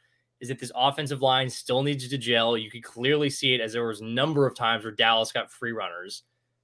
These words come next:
That's troublesome. I think it's contributing to some of the quick decision-making where he's trying to just get the ball out fast. Um,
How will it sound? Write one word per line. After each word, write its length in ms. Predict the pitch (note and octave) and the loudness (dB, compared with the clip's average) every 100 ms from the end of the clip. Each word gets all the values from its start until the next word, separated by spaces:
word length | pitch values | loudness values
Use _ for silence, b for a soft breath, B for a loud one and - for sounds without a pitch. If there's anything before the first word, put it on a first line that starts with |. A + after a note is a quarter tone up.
| - | 0
That's 220 | B2 B2 | 2 2
troublesome. 460 | - A2 G#2+ A#2 G#2+ | -2 -4 -4 -8 -4
I 180 | - C#3+ | 4 4
think 240 | E3+ F3+ D#3+ | 4 2 0
it's 120 | - | -4
contributing 520 | C#3+ - D3 C#3 C3+ | -6 -4 -2 -2 -4
to 80 | A#2 | -4
some 160 | C3+ | -6
of 80 | B2 | -6
the 60 | A2 | -8
quick 240 | - A#2 | -6 -4
decision-making 760 | A#2+ - C3 C3+ B2+ B2+ C3 A#2+ | -4 -4 -4 0 0 0 -2 -2
where 100 | A2 | -4
he's 120 | G#2 | -6
trying 300 | - A#2+ A#2 | 0 0 0
to 40 | |
just 200 | A2 G#2+ | -2 -4
get 100 | B2 | -4
the 80 | A2 | -4
ball 320 | G2+ A2+ A2+ | -2 2 6
out 260 | A#2+ A2+ - | 6 6 2
fast. 640 | - A#2+ B2+ D#3+ F#3 - - _ _ _ _ _ | 0 2 2 0 -2 -12 -20 _ _ _ _ _
Um, 540 | C3 C3+ C3+ C3+ C3+ | 4 8 8 4 -2